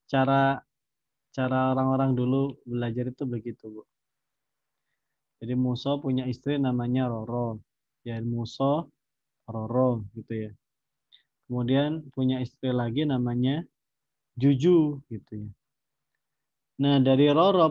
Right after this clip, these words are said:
punya anak Rosya, Rosya, dari Juju punya anak Zul, Zul. Nah, maksudnya gimana nih singkatnya? Ini adalah singkatan. Gitu. Kalau mau kita,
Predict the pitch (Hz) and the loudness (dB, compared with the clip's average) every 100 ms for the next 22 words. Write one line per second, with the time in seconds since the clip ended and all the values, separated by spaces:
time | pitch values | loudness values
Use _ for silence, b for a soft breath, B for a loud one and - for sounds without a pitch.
0 | - 135 135 135 131 135 135 123 123 - | 4 4 4 2 0 0 0 -2 -4 -4
1 | 120 113 104 - 131 151 196 _ 120 117 | -6 -6 -8 -4 -2 0 -4 _ -20 -8
2 | 131 123 123 117 175 165 151 123 113 110 | -2 0 0 0 0 2 0 -2 -6 -6
3 | 113 135 165 _ _ _ - 127 165 196 | -4 -4 -4 _ _ _ 0 2 2 0
4 | - _ _ _ 107 107 104 - _ _ | -10 _ _ _ -12 -10 -12 -16 _ _
5 | _ _ _ _ - 143 156 180 214 175 | _ _ _ _ -4 0 0 2 0 2
6 | 180 208 208 196 190 175 165 160 180 220 | 2 2 2 2 0 0 0 0 0 2
7 | 180 170 175 175 170 175 165 156 156 - | 4 2 2 0 0 2 2 2 -2 -10
8 | _ _ _ _ _ _ - 120 123 156 | _ _ _ _ _ _ -8 -4 0 2
9 | 156 160 160 156 160 143 156 151 151 151 | 2 4 2 2 -4 0 4 6 6 4